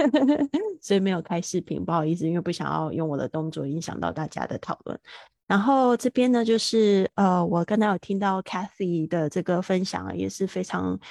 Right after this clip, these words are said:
非常令我们感动，因为其实一个礼拜其实是非常短的时间，这个东西真的没有办法用短时间来看，它要长期，拉长期。对，你现在可能还处于兴奋期，最重要的是你要等到就是大概中间的二十二天的时候，再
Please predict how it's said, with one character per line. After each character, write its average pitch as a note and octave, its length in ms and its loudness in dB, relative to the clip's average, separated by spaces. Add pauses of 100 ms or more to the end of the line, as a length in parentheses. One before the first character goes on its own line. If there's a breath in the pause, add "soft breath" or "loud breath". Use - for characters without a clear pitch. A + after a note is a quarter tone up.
(340 loud breath)
非 G3+ 160 2
常 F3+ 240 2
令 F#3+ 140 4
我 F3 80 2
们 E3 180 0
感 F3 240 -2
动， F3 320 0
因 F#3 100 2
为 F#3+ 120 0
其 - 240 -10
实 - 40 -10
一 B3 140 4
个 G#3 100 4
礼 - 140 0
拜 F#3 180 2
其 E3 200 0
实 D#3+ 40 -4
是 F3 140 0
非 E3+ 180 -2
常 - 220 -6
短 - 180 -6
的 - 80 -8
时 - 160 -4
间， E3+ 240 0
这 G3 80 4
个 G3 80 6
东 F#3 180 2
西 E3+ 200 0
真 F3 160 2
的 E3 120 0
没 E3+ 180 2
有 D#3 60 0
办 D#3+ 140 2
法 C#3 80 0
用 D#3+ 200 0
短 - 180 -6
时 C#3 160 -8
间 C#3 160 -4
来 C3 160 -6
看， - 220 -6
它 F#3 100 -2
要 F3 140 2
长 - 280 -4
期， - 300 -6
拉 E3+ 240 -2
长 - 180 -12 (120)
期。 - 240 -14 (600 loud breath)
对， E3 160 4
你 D#3 80 6
现 A3+ 160 4
在 A#3 60 4
可 A3 120 -2
能 E3 80 0
还 F3 120 -2
处 - 180 -2
于 D3+ 140 2
兴 F3+ 260 2
奋 E3+ 240 -2
期， - 380 -8
最 A3 180 4
重 G3+ 240 4
要 F3 160 4
的 D#3 140 2
是 E3 200 -2
你 D3 240 0
要 E3 280 4
等 - 260 -4
到 E3 220 0
就 E3 140 -4
是 D#3+ 220 -6
大 F3 140 0
概 E3+ 180 0
中 F3 280 0
间 F3 240 0
的 E3 80 -2
二 F3 160 0
十 E3 160 -4
二 D#3 100 -4
天 D#3+ 180 -6
的 D#3 120 -4
时 D#3 100 -6
候， D#3+ 60 0
再 F3 120 0